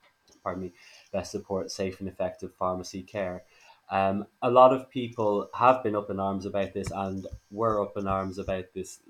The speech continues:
this latest announcement. Um, just, like, scanning through some comments on Twitter saying, "This is the <laughs> end." One, one, one person said, "This is the end of pharmacy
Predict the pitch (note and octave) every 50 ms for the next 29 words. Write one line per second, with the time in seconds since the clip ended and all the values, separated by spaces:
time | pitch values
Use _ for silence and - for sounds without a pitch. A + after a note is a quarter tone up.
0 | E2 - G2 F#2 - - G#2 G2+ G#2 - - - - G2 F#2+ F#2 F#2 F#2+ F2+ -
1 | - F#2+ F2+ F#2 F#2+ _ _ _ _ - - _ - _ - F#2 F#2 F#2 F#2 F#2
2 | F2+ F2+ G#2 G2+ - - _ _ _ - F#2 G2 F2+ - - - A2 G2+ F#2+ F#2+
3 | F#2 - - G2+ G2 G2 F#2+ - _ _ _ _ _ _ _ - - - - -
4 | G2 F#2+ F#2 - G2+ F#2+ F#2+ F#2+ F2+ F2 - F#2 F2+ F2 - - G#2 G2 G2 G2+
5 | F#2 - - F2+ F2+ F2 F2+ G2+ G2 G#2 G2+ G2+ A2 A2 A2+ - - - - -
6 | G#2 A2 A#2 A#2 A#2 A#2 - _ _ - - - _ _ _ _ - G#2+ G#2+ A2
7 | A2 - G#2 G#2+ A2 A2 A2 G#2 G2+ F#2+ - - G#2+ G#2+ G#2+ G#2 A2+ G2+ - -
8 | F2 G2+ F#2+ F#2+ F#2+ - G#2+ F#2+ F2+ G#2 - - A#2+ A#2+ A#2 G#2+ G#2 G2+ - A2
9 | G#2 G2+ G2+ F#2+ - - G#2+ G2 F#2+ F#2 F2